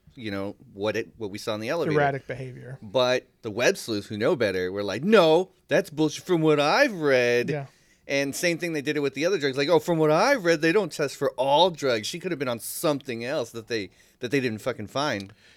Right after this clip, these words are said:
Speaker 2: Yeah, I've seen enough Assassin's Creed videos where I know that <laughs> there's untraceable <laughs> poisons and such.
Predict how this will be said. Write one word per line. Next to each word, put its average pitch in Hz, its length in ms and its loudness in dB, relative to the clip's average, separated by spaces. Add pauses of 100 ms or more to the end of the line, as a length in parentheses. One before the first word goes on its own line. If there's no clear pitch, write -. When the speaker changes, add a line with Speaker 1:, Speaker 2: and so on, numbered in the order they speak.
(100)
Speaker 2:
Yeah, 143 140 0
I've 175 100 2
seen 190 220 -4
enough 151 260 -2
Assassin's 147 540 -6
Creed 170 300 -4
videos 131 460 -8
where 139 140 -4
I 151 120 0
know 139 260 -4
that 131 260 -4 (400)
<laughs> - 480 -20
there's 143 400 -2
untraceable 170 680 0 (160)
<laughs> - 180 -12
poisons 160 640 0
and 127 120 -12
such. - 520 -8